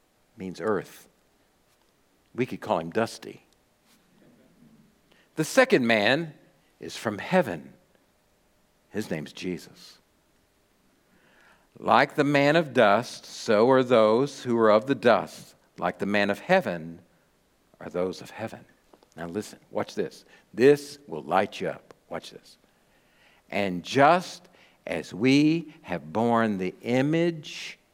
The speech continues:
of the man of dust, uh, we will also bear the image of the man of heaven. <laughs>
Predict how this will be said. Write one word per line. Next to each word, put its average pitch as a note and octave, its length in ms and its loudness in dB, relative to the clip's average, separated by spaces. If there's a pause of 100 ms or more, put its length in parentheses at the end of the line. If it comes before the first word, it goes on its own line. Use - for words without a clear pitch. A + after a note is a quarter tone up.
(640)
of F2+ 180 -8
the F2 80 -6
man F#2+ 280 -4
of C#2+ 160 -12
dust, - 720 -8 (1300)
uh, D2+ 160 -12 (680)
we G#2 380 0
will D#2+ 300 -8
also F2 600 0 (280)
bear E2+ 520 -2 (440)
the D2+ 180 -14 (180)
image - 920 -8 (720)
of - 180 -12
the B1 80 -12
man C#2+ 640 -10 (800)
of - 140 -18 (180)
heaven. - 560 -14 (3000)
<laughs> - 80 -2